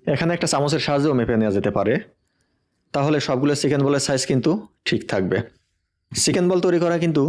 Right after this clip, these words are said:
খুবই সহজ। হাতের তালুতে নিয়ে গোল গোল করে একটু ঘুরিয়ে নিলেই তৈরি হয়ে যাবে চিকেন বল। দর্শক, আমরা কিন্তু একটু বড় বড় করে চিকেন বলগুলো তৈরি করেছি। আপনারা আপনাদের ইচ্ছে মতো আর একটু ছোট বা বড় সাইজের চিকেন বল তৈরি করতে পারেন।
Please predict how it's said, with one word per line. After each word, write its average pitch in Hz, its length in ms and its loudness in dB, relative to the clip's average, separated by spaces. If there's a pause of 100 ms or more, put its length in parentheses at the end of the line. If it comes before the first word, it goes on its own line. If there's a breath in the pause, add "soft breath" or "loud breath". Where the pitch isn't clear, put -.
(200)
খুবই 120 240 0 (100)
সহজ। 107 280 0 (960)
হাতের 170 280 0
তালুতে 190 320 2
নিয়ে 135 120 2 (260)
গোল 165 180 2
গোল 170 160 2
করে 160 180 2
একটু 156 180 -2
ঘুরিয়ে 131 280 2
নিলেই 131 220 2 (380)
তৈরি 127 220 2
হয়ে 127 140 0
যাবে 127 140 0 (180)
চিকেন 107 320 -2
বল। 98 120 0 (760)
দর্শক, 147 280 0 (420)
আমরা 143 280 0
কিন্তু 196 200 0
একটু 175 200 0
বড় 156 160 2
বড় 151 160 2
করে 143 180 0
চিকেন 131 240 0
বলগুলো 113 340 0
তৈরি 104 200 0
করেছি। - 260 -2 (500)
আপনারা 151 280 0
আপনাদের 180 300 -2
ইচ্ছে 180 220 -4
মতো 165 180 -4
আর 147 120 0
একটু 147 160 -4 (420)
ছোট 135 180 -2 (120)
বা 135 60 0 (280)
বড় 226 200 2
সাইজের 135 340 0
চিকেন 120 260 0
বল 127 160 0
তৈরি 95 180 0
করতে - 240 -4
পারেন। - 180 -4